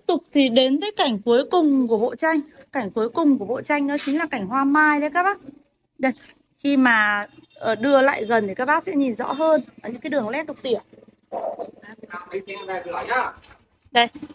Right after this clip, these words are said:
ở một cái cây mai rất là đẹp. Đây ạ. Các bác nhìn thấy không? Cực kỳ là sinh động và sắc nét này. Các bác nhìn này.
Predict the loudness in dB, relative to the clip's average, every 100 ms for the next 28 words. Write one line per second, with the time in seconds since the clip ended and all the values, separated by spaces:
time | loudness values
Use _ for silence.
0 | -20 -16 -2 0 0 -6 0 0 2 2
1 | 2 2 -2 -2 0 0 -2 -6 -16 -16
2 | -16 -18 -20 -20 -20 -20 -20 -20 -20 _
3 | _ _ _ _ _ _ _ -4 0 0
4 | -2 -8 -20 _ _ _ _ _ _ _
5 | _ _ _ _ _ _ _ _ _ _
6 | -8 -6 -8 -6 -4 -4 -8 _ _ _
7 | _ _ _ _ -6 -6 _ 0 2 2
8 | 2 2 0 -2 0 0 -4 -10 -8 -6
9 | -4 -4 -6 -12 _ _ _ -8 -4 -2
10 | -4